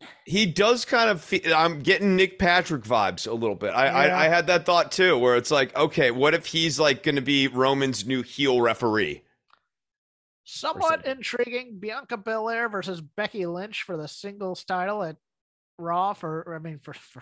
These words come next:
Speaker 2: the Raw Women's Championship here. Uh, you go, Chris. I need to think.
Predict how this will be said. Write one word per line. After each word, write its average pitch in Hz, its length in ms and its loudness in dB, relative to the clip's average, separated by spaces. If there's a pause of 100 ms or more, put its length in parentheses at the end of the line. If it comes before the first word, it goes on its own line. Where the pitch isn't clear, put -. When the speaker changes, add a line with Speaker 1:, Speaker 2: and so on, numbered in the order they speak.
(160)
Speaker 2:
the 131 100 -20
Raw 135 220 -10
Women's 131 320 -16
Championship 127 600 -18
here. 127 220 -16 (720)
Uh, 170 460 0 (1700)
you 208 180 -8
go, 147 300 -12
Chris. - 460 -20 (200)
I 165 60 -20
need 147 200 -20
to 117 60 -20 (140)
think. 117 160 -20